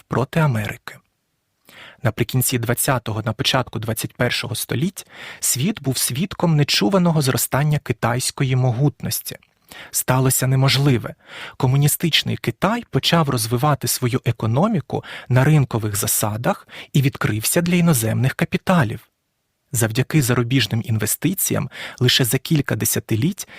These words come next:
Китай перетворився зі злиденної аграрної країни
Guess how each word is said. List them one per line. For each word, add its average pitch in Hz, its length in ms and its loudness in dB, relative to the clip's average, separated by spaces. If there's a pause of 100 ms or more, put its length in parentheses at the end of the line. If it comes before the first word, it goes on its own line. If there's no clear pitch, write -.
(120)
Китай 160 360 2
перетворився 127 800 0 (120)
зі 151 180 2
злиденної 139 800 2
аграрної 123 580 2
країни 156 560 0